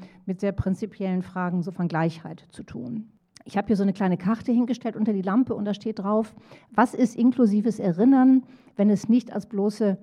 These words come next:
wenn wir es nicht als bloße Addition verstehen. Ähm, also ich glaube, das ist eine ganz wichtige Frage,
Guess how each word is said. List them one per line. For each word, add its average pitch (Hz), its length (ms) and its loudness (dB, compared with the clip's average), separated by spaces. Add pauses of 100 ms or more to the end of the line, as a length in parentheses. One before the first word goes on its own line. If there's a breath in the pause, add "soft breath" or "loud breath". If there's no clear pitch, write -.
(240)
wenn 202 160 6
wir 208 100 4
es - 120 -4
nicht 233 200 6
als 220 120 -4
bloße 208 360 -2
Addition 185 580 2
verstehen. - 760 -10 (960 soft breath)
Ähm, 185 520 -2
also 196 120 -2 (140)
ich 202 100 -6
glaube, 220 180 -6
das 233 120 -4
ist 226 100 -6
eine 226 100 -2
ganz 220 280 -2
wichtige 269 380 0
Frage, 240 480 -2